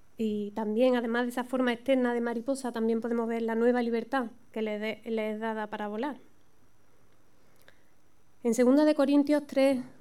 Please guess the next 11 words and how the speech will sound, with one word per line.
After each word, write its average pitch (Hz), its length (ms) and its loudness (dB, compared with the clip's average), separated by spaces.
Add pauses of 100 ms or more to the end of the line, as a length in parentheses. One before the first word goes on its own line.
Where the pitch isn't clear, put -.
del 226 160 -2
dieciséis, 254 600 -2 (760)
ah, 226 200 -10
perdón, 220 300 -8 (280)
<laughs> - 240 -20
una 214 160 -8
menos, 247 320 -8 (800)
del 254 160 4
dieciséis 247 520 4
al 262 100 2
dieciocho, 247 720 0